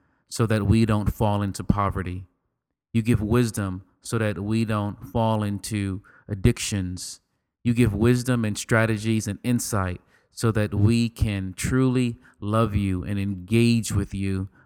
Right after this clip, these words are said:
the way you desire us to be.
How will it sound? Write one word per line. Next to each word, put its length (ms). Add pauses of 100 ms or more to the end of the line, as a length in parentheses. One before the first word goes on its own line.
(100)
the 60
way 200
you 180
desire 500
us 320
to 480 (320)
be. 320